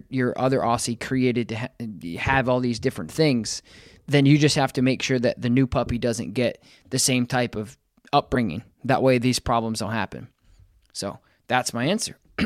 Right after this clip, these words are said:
Thank you for listening. Next one comes from Caitlin Will from New York. "Five-star review. Thank you for helping to reinforce training.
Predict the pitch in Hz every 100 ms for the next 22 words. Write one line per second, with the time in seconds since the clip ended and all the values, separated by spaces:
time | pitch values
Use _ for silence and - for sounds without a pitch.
0 | 143 - 165 165 151 185 170 123 - _
1 | _ _ _ _ _ _ - - - -
2 | - - 185 - 175 165 160 143 147 175
3 | 170 151 139 156 156 135 135 151 147 -
4 | - _ _ _ - - _ _ 151 139
5 | 151 143 143 202 208 165 165 165 156 156
6 | 156 156 160 147 143 139 143 135 135 -
7 | 127 104